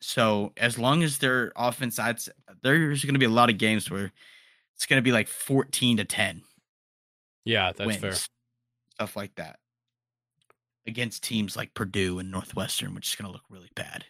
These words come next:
Speaker 2: Uh, definitely. <laughs> Uh, but let's talk which teams will be ranked and where. Uh, I think, obviously, off the top, Ohio State and Michigan are easily top six, maybe top four.
Speaker 1: Yeah, I, I got, I,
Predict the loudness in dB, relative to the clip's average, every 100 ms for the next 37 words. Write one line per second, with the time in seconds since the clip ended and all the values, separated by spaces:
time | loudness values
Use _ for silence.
0 | _ _ _ _ -20 -16 0 0 0 -2
1 | -2 -2 -4 0 0 -2 -6 4 4 6
2 | 4 6 2 2 _ -18 -16 -18 _ _
3 | -4 2 4 2 -2 _ 6 6 2 _
4 | _ _ _ _ -6 0 8 8 8 2
5 | 2 2 2 2 0 -4 -2 -2 0 2
6 | 2 0 -4 0 2 2 2 0 -4 _
7 | _ _ -4 0 2 0 -2 -4 2 2
8 | 2 _ _ _ _ 2 2 0 2 0
9 | 0 -4 -2 0 -2 _ 0 4 4 4
10 | 2 0 0 -4 -4 -4 -6 -8 -8 -2
11 | 0 0 -2 2 0 0 -2 -2 -2 -4
12 | -8 -14 _ -2 -2 -2 0 0 0 -6
13 | -6 _ _ _ _ _ _ _ _ -6
14 | -6 _ 4 4 4 4 6 6 6 2